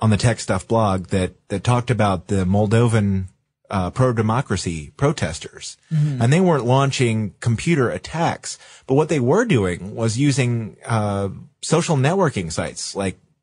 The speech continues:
Speaker 1: Twitter and Facebook to coordinate their efforts, sort of like flash mobs. They could go ahead and, and use computer networks like those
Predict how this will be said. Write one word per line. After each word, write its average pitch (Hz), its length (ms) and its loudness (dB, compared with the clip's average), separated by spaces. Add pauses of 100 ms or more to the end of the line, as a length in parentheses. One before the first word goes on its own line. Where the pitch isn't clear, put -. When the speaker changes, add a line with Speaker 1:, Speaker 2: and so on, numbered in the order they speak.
(160)
Speaker 1:
Twitter 127 360 2
and 92 200 -2
Facebook 113 580 0 (360)
to 127 180 2
coordinate 139 580 0
their 107 140 2
efforts, 120 380 -2
sort 139 200 2
of 143 60 4
like 117 180 2
flash 135 400 0
mobs. 69 420 -6 (380)
They 156 140 2
could 180 160 0
go 120 140 4
ahead 120 280 2
and, 101 220 0
and 98 420 -2
use 120 540 2
computer 117 720 2 (160)
networks 117 800 -2
like 107 220 0
those 113 580 2